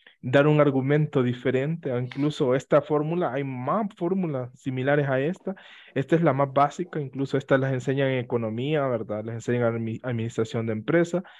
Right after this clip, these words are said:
Los que las dominan casi con los ojos cerrados son los di-, de diseño industrial, ¿verdad? Los ingenieros industriales.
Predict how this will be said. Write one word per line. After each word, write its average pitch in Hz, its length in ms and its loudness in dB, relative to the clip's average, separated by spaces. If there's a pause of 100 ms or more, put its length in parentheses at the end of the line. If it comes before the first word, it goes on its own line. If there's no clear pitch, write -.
(280)
Los 127 200 -2
que 127 100 0
las 117 120 4
dominan 156 480 2
casi 156 500 -4 (140)
con - 140 -4
los 120 140 -2
ojos 156 220 6
cerrados 160 360 4
son 156 180 0
los 139 260 -4
di-, 123 160 -4
de 123 140 0
diseño 139 360 0
industrial, 120 500 -4
¿verdad? 95 320 -8
Los 113 140 -2
ingenieros 120 520 -2
industriales. 110 760 -2